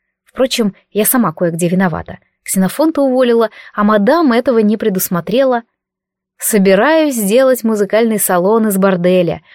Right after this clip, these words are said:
Учинила афронт полицейскому. Я вообще попаданка супер-мега-класса. Уволить бы меня без выходного пособия. Да некому. Мадам Корнелия изволила свалить на побережье. Знать бы ещё только,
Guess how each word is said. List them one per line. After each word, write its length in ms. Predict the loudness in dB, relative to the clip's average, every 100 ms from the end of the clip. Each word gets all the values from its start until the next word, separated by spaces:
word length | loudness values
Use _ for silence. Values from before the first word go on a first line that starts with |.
| -12 -6
Учинила 600 | 0 0 2 2 2 0
афронт 520 | 0 0 0 0 0
полицейскому. 1000 | 0 0 -2 0 2 0 0 -2 -2 -4 -10 _ _
Я 200 | 0 2
вообще 440 | 0 0 0 0
попаданка 720 | 0 -2 -2 0 0 0 0
супер-мега-класса. 1400 | -2 -2 -2 0 0 2 0 -2 -4 -2 -2 -2 -2 -4 -8 -20 -12 -4
Уволить 380 | 0 0 0 0
бы 120 | 0
меня 300 | 0 0 0
без 180 | -2 -4
выходного 460 | -4 -2 -2 -2
пособия. 600 | -2 -2 -2 0 -2 -4 _
Да 160 | -2 0
некому. 580 | 2 0 0 0 -2 -4 _ -4
Мадам 280 | 0 0 0
Корнелия 600 | -2 0 0 0 0 -2
изволила 400 | 0 0 2 0
свалить 440 | -2 -2 -2 -4
на 100 | -6
побережье. 760 | -2 0 2 2 0 -2 -4 -6 _ _ _ _ -4
Знать 320 | -2 -2 -2
бы 80 | -2
ещё 240 | -2 -4
только, 340 | -4 -2 -2